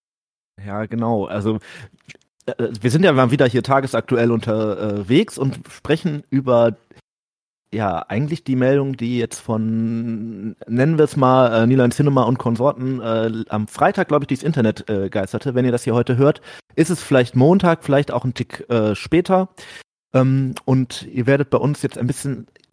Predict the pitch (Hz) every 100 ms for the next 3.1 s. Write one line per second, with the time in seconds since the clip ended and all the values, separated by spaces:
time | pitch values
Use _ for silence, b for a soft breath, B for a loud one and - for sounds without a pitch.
0 | - - - - - - 185 185 165 147
1 | 139 160 127 127 120 139 143 117 - -
2 | - - 143 135 135 - - 147 - 85